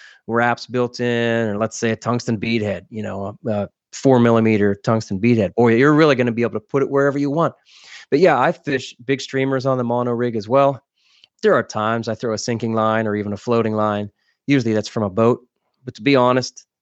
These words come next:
the more I fish, the more that when I'm going underneath with flies, whether that be streamers or nymphs,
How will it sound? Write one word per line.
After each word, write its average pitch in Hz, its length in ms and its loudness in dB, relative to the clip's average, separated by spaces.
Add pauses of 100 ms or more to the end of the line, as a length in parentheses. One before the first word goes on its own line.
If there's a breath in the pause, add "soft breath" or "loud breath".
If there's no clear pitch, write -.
(420)
the 117 220 -8
more 143 240 6
I 131 120 2
fish, - 640 -4 (960 soft breath)
the 139 80 -2
more 147 200 4
that 131 100 2
when 131 200 2
I'm 143 180 0
going 131 220 0
underneath 113 640 -4
with 113 300 -8
flies, 104 540 -2
whether 104 220 -4
that 101 200 -6
be 101 100 -8
streamers 120 640 -4 (140)
or 110 120 -6
nymphs, 110 500 -2